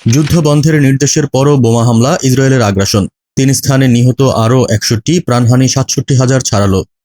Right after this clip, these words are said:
কয়েকশো ফ্লোটিলা কর্মী কারাগারে, খাবার না দেওয়ার অভিযোগ, ইতালির চার নাগরিককে নির্বাসন। রাজনৈতিক প্রতিরক্ষা সম্পর্ক গভীর করতে আগ্রহী দুদেশ, ঢাকা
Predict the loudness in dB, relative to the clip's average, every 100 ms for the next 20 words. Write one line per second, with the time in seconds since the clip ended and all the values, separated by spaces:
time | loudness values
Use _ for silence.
0 | -10 -2 -2 -2 -2 -2 0 -2 0 0
1 | 0 0 0 0 0 0 0 0 -2 -4
2 | -2 0 0 0 0 0 0 0 2 0
3 | -2 _ -6 -2 0 0 0 -2 0 0
4 | 0 -2 -2 -2 0 0 0 0 -2 -4
5 | _ _ _ -4 -2 0 0 0 -2 -4
6 | -2 -2 -2 -2 -2 -2 0 0 0 0
7 | -2 -2 -4 -2 -2 -2 0 2 2 0
8 | 0 0 -2 -4 -10 -6 -4 -2